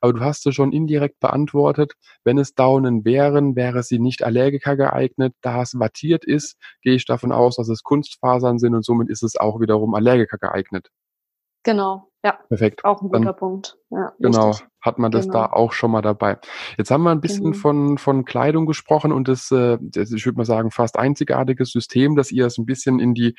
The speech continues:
Speaker 1: Kalt-, Mild- und Warm-Kategorien des Wetters einteilt.
Speaker 2: Mhm.
Speaker 1: Und, ähm, angezogen sind wir. Jetzt haben wir auch sogar schon Hosen an, eine Jacke an und eine Mütze.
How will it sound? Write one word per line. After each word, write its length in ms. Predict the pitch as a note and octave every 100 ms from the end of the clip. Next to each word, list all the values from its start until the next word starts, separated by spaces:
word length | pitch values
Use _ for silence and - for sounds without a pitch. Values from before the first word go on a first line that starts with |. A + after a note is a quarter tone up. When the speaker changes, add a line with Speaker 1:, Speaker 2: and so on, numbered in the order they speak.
| - - -
Speaker 1:
Kalt-, 340 | A#2+ C3 -
Mild- 260 | C3 C3+ D3
und 160 | A2+
Warm-Kategorien 840 | A2+ D3 D#3+ - B2+ B2 A#2 B2 A#2
des 180 | -
Wetters 320 | C#3 E3+ B2+ -
einteilt. 680 | G#2+ G#2+ - A2 D#3 F3+ _ _ _ - - -
Speaker 2:
Mhm. 160 | G#3+ C4
Speaker 1:
Und, 340 | B2+ C3 C3+ C3+
ähm, 380 | C3+ C3+ C3+ _ _ -
angezogen 560 | A#2 D3+ D#3+ - D#3+ D#3
sind 220 | C#3+ D#3+
wir. 240 | A#2+ F#2+ G#2+
Jetzt 180 | G#2+ -
haben 140 | C3+
wir 100 | C#3+
auch 60 | C#3
sogar 280 | C3 B2 A#2+
schon 160 | B2
Hosen 300 | B2+ D#3+ E3+
an, 140 | D#3 D#3+
eine 80 | C3
Jacke 340 | C#3 - D3+
an 140 | C#3+ C#3
und 60 |
eine 80 | B2+
Mütze. 400 | D3+ - - G#3